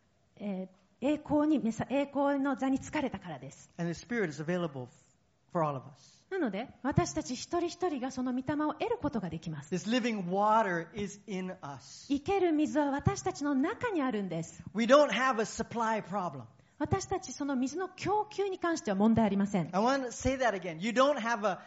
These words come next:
Speaker 2: supply problem.
Speaker 1: もう水の供給には問題がない。
Speaker 2: You just have an appropriation problem.
Speaker 1: でもそれを
Speaker 2: A using problem.
Speaker 1: 自分がちゃんと取る、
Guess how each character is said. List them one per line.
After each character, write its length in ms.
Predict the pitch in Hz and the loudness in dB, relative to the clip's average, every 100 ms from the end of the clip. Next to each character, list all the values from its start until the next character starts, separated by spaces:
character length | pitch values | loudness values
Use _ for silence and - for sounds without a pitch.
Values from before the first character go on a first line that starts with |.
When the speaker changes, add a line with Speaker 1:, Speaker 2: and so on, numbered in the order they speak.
| - | -18
Speaker 2:
supply 680 | - - 220 - 220 214 214 | -10 -6 -6 -4 -6 -4 -4
problem. 400 | 196 170 143 127 117 120 - | -6 -8 -8 -10 -16 -16 -4
Speaker 1:
も 100 | 240 | -2
う 20 | |
水 320 | 240 294 370 | 0 -2 -2
の 400 | 392 381 359 - - | 0 2 2 0 0
供 300 | 330 381 381 | 4 6 4
給 240 | - 330 339 | 0 0 2
に 120 | 339 | 2
は 120 | 208 | 0
問 340 | 160 226 294 247 | 2 2 4 4
題 220 | 247 247 | 2 4
が 140 | 220 | 2
な 240 | 175 202 190 | 2 0 -2
い。 40 | |
Speaker 2:
You 100 | 196 | -2
just 220 | 214 254 | -2 -2
have 120 | 247 226 | -2 0
an 80 | |
appropriation 880 | 196 - 240 240 190 220 240 - 190 | -2 -2 -2 -2 -2 -2 -2 -6 -8
problem. 480 | 170 156 135 123 110 | -6 -6 -6 -10 -8
Speaker 1:
で 80 | 302 | -4
も 100 | 294 | -2
そ 140 | - | 0
れ 80 | 180 | 4
を 20 | |
Speaker 2:
A 40 | 262 | 6
using 360 | 302 - 214 | 4 2 -6
problem. 400 | - 165 139 127 113 | -6 -8 -8 -10 -10
Speaker 1:
自 240 | 175 302 | -2 0
分 260 | 339 381 370 | 2 2 2
が 140 | 370 | -2
ち 120 | 359 | 0
ゃ 100 | 370 | -2
ん 120 | 381 | -2
と 180 | 349 349 | 0 -2
取 440 | - - - 440 | -2 -8 0 2
る、 120 | 359 | 2